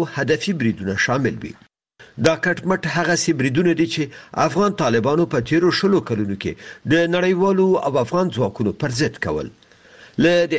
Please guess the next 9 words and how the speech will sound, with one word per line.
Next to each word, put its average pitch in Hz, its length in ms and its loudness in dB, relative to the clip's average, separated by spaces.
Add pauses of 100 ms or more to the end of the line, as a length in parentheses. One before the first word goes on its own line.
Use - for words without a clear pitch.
اعلانه 147 420 0
څو 143 200 0
ساعته 123 320 0
وروسته 147 400 0
د 131 120 -4
پاکستاني 123 560 0
طالبانو 113 440 2 (100)
تحریک 117 420 0 (160)
ډیورن 156 320 2